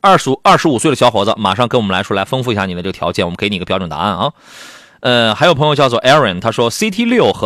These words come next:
S九零怎么选比较好？价格多少是比较合理的？这个定价不是我们定的，好不好？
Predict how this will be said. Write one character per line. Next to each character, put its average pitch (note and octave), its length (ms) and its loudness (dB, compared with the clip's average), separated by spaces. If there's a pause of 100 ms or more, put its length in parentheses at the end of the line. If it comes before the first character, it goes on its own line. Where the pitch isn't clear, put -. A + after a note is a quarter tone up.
S F#3+ 240 2
九 A2 140 0
零 F#2 200 -2
怎 G#2 140 -4
么 D#3+ 80 -2
选 D#2 320 -6
比 F2+ 80 -10
较 F#2 160 2
好？ A1+ 320 -8
价 B2+ 180 0
格 A#2 120 -2
多 D3+ 120 0
少 C#2+ 500 -6
是 - 180 -8
比 F#2 100 -8
较 F2+ 100 -2
合 G2+ 240 -2
理 F#2+ 140 -4
的？ - 180 -12
这 - 200 0
个 A#2 100 0
定 C3 240 -4
价 A#2+ 180 2
不 - 140 -8
是 C#3 120 -2
我 A2+ 180 -2
们 F#2+ 140 -6
定 D3+ 200 0
的， E2+ 140 -4
好 A2 80 0
不 D#3+ 60 6
好？ B2+ 280 4